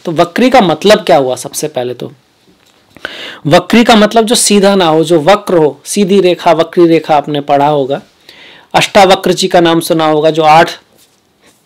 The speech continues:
जगह से जो शरीर उनका थोड़ा टेढ़ा था, अष्टावक्र जी, जिन्होंने अष्टावक्र गीता लिखी है, जो अद्वैत,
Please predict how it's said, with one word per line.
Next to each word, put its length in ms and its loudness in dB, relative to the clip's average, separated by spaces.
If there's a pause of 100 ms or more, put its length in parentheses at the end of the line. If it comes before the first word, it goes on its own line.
(260)
जगह 280 4
से 220 -2
जो 140 -4
शरीर 340 -4
उनका 200 -2
थोड़ा 220 0
टेढ़ा 360 0
था, 180 -4
अष्टावक्र 600 -2
जी, 160 -8 (1500)
जिन्होंने 340 -2
अष्टावक्र 580 -2
गीता 360 -4
लिखी 280 -6
है, 100 -4
जो 120 -2
अद्वैत, 580 0